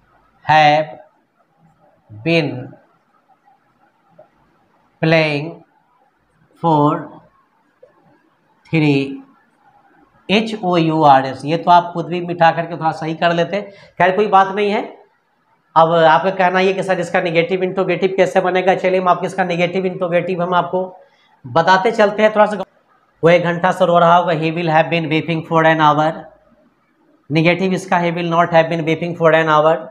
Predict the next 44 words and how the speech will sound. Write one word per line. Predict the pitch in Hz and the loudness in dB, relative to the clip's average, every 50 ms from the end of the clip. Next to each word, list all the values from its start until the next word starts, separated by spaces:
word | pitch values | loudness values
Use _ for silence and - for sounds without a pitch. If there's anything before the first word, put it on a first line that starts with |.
| - 117 104 123 | -18 -14 -8 -4
will | 156 160 165 | -4 0 0
he | 196 202 | 2 2
have | 175 170 165 - | 4 4 4 2
been | 175 185 185 151 | 0 -4 -4 -2
weeping | 151 139 143 143 131 131 160 160 - - | -2 -4 -4 -4 -8 -8 -10 -10 -8 -2
for | 165 165 160 | 0 2 4
an | 156 156 151 147 143 | 4 4 4 4 2
hour। | 139 147 160 175 185 - - - _ _ _ _ _ _ _ _ _ _ _ - | 2 2 0 -2 -2 -6 -14 -20 _ _ _ _ _ _ _ _ _ _ _ 2
और | 143 147 147 147 | 4 4 4 4
चौथे | - 160 151 - 185 | 2 0 2 0 0
नंबर | 180 180 180 180 180 175 | -2 -2 0 0 -2 -2
में | 180 180 170 | 0 -2 -2
will | 143 147 160 170 165 | 0 0 -2 0 0
he | 170 170 | -2 0
not | 170 170 170 170 165 165 | 0 2 2 2 4 4
have | 160 165 160 | 2 2 2
been | 175 170 160 143 | 0 -4 -4 -2
weeping | 160 156 156 170 165 170 175 185 - - - _ _ _ _ - | -2 -2 -2 -2 -4 -4 -6 -8 -12 -18 -20 _ _ _ _ 0
for | 160 160 160 | 2 2 2
an | 165 160 | 2 2
hour, | 160 156 156 170 165 - | 2 2 2 0 0 2
पाँचवें | - 151 151 151 156 165 160 | 2 2 2 2 -2 -4 -4
में | 165 160 | -4 -2
why | 135 131 139 156 160 156 139 | 2 2 4 4 4 0 -2
will | 156 151 147 | -4 -4 -2
he | 147 160 156 143 | -2 -2 -2 0
have | 147 147 147 - | 0 0 0 -2
been | 156 147 143 139 | -6 -6 -4 -4
weeping | 147 143 147 170 214 262 - - - _ _ _ _ _ _ _ _ _ _ | -6 -6 -6 -6 -8 -8 -10 -16 -20 _ _ _ _ _ _ _ _ _ _
for | 160 156 | 2 2
an | 156 156 151 147 | 4 2 4 2
hour। | 147 147 170 196 208 - - - _ _ _ _ _ | 2 2 2 -2 -4 -8 -14 -20 _ _ _ _ _
तो | 160 156 151 151 147 | 0 2 2 4 4
आज | 147 151 156 - | 4 4 4 2
के | - 170 | -4 -4
लिए | 165 165 | -4 -4
इतना | 160 160 170 170 160 | -6 -2 -2 0 0
ही। | 165 175 185 | 0 0 -2
अगर | 175 147 151 156 | -2 -2 -2 -2
इतना | - - 156 160 | -2 -2 -2 -2
के | 151 143 147 | -2 -2 0
बाद | 139 143 147 151 160 | 4 4 4 4 2
अगर | 147 151 | 2 4
आपको | 156 151 147 - 160 | 2 2 2 0 -6